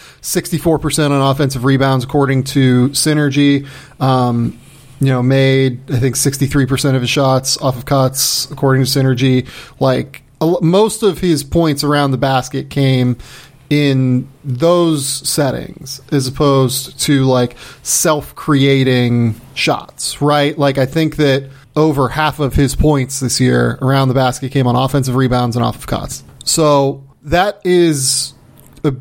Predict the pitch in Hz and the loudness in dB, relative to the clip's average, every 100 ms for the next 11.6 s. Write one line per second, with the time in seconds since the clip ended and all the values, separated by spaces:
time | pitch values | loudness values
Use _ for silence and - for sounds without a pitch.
0 | - _ _ 165 156 - _ - 156 147 | -12 _ _ -2 -2 -4 _ -10 -4 0
1 | 165 151 147 131 135 127 120 127 139 123 | 2 2 2 0 0 2 2 2 2 0
2 | 143 139 131 147 143 139 - 139 131 120 | 0 -2 0 2 2 0 0 2 4 2
3 | 113 - - - - - 139 139 139 147 | -2 -8 -16 -16 -16 -2 2 4 4 2
4 | 151 143 143 139 135 143 135 135 127 120 | 2 2 2 0 0 0 2 2 0 0
5 | 151 139 - 139 123 - - 135 135 127 | -2 -2 -4 -2 -2 -4 -2 0 2 2
6 | 123 127 135 123 - 139 131 - - - | 2 2 2 0 0 0 0 -4 -18 -6
7 | 127 127 120 - - - - - - - | 0 2 0 -4 -10 -12 -14 -16 -16 -18
8 | - 131 117 - 139 139 156 143 160 175 | -8 -6 -6 -8 -10 -2 0 2 0 0
9 | 170 170 - 139 147 135 131 - 208 156 | 0 0 -2 -2 0 0 -2 0 0 0
10 | 123 - - - - - 135 131 - 127 | -4 -6 -4 -4 -8 -4 0 0 -4 -4
11 | 131 127 123 113 - | 2 4 2 2 -2